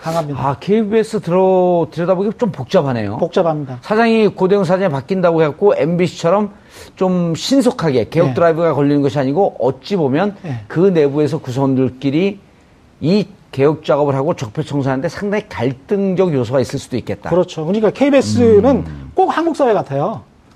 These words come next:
Speaker 1: 그러니까 저희가 지금 정권 바뀌고 대통령 하나만 바뀌었을 뿐이다.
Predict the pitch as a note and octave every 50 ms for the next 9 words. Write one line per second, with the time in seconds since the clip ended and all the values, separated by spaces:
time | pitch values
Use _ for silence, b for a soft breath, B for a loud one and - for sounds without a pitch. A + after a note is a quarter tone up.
0 | b b b b b A3+ A#3 C4 G#3+ F#3 G3+ A3+ A#3 A#3 A#3 A3+ A#3 A3 G3 G#3
1 | G3 D3 - G3 F3 F3 - B3 B3 G3 F3 D#3+ - - F3 D#3+ D#3 G#3+ D4+ F4
2 | - b b b b b - F#3+ F#3+ C4+ A3+ A#3 A3+ - B3+ D4 D#4+ D#4+ D4+ C#4
3 | C#4 D#4 E4 D4 - - C#3 - G#3+ G3+ F#3+ G3 - G#3+ G3+ - A3+ A3+ G#3+ F#3+
4 | F3+ F3 D#3+ C3+